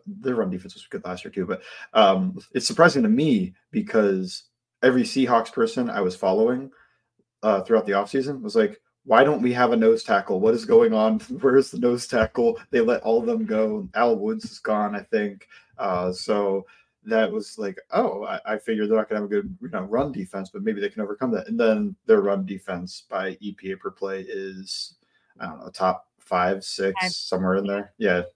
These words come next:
Speaker 1: right around, yeah, right around, like, the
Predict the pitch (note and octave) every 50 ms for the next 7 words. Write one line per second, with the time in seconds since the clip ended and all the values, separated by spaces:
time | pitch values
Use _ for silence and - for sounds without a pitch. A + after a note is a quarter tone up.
0 | _ _ - A#2+ A#2+ A#2 A2+ G#2+ G#2 G#2 - _ _ _ _ A2+ A2 F2+ E2+ F#2+
1 | A2+ B2 B2 A#2 A2 G#2 G2 F#2+ F#2 F2+ F2 - _ _ _ _ _ _ _ -
2 | F2+ F#2+ F#2+ F#2 F#2 F#2 F2+ F#2 F#2